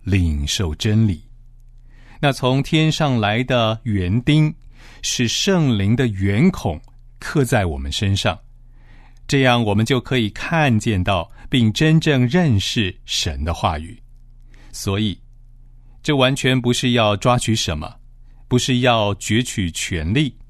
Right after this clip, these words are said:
也不是要竭尽所能让自己满意。我能真正认识了，我的心也向我确证，就是借着神的圣灵，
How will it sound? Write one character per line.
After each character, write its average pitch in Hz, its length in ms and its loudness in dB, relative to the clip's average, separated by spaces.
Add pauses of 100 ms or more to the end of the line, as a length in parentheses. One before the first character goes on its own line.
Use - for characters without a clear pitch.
(300)
也 120 120 2
不 117 120 -2
是 156 180 -2
要 143 160 2
竭 117 220 -2
尽 143 180 0
所 98 280 -2
能 95 380 0
让 113 260 0
自 135 180 -4
己 110 160 -2
满 80 260 0
意。 90 220 -4 (920)
我 123 140 2
能 123 400 2
真 180 280 4
正 139 280 2
认 147 220 2
识 - 240 -4
了， 87 240 -4 (520)
我 113 120 0
的 127 80 4
心 156 400 2
也 107 100 2
向 123 220 0
我 92 140 -2
确 - 500 -2
证， 92 280 -4 (400)
就 117 120 -2
是 90 340 -4 (540)
借 196 280 0
着 123 160 -2
神 110 300 -2
的 127 80 0
圣 143 320 0
灵， 90 380 0